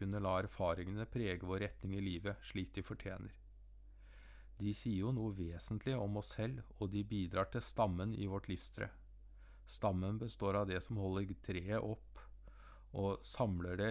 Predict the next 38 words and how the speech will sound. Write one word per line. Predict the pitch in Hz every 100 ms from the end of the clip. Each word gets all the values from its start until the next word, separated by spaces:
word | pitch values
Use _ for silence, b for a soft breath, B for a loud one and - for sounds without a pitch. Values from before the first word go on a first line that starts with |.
| -
i | 107 101
noe | 95 92
enhetlig. | 98 92 87 92 - 107 - - - - - - - -
Den | 101
vokser | 104 95 - 98
ut | 95 110
av | 104
jorden | 92 107 113
og | 107
inn | 98
i | 104
himmelen, | 92 90 95 - - b b b -
som | - 120
et | 120
symbol | 127 110 92 95 -
på | - 101
himmeljorden. | 90 87 90 92 - - - - - - - B B B B -
Stammen | - - 104 92 120
sier | - 120 104
noe | 101 101
om | 98
hvorfor | 92 85 - 135
jeg | 101 92
er, | - - -
og | 101
jeg | 98 95
kjenner | 120 92 92 107
at | 104 -
dette | 101 - -
dreier | 107 98 87
seg | -
i | 101
stor | - - 104 113
grad | 110 95 107 113
om | 101 98
å |
finne | - 101 101
frem | 92 101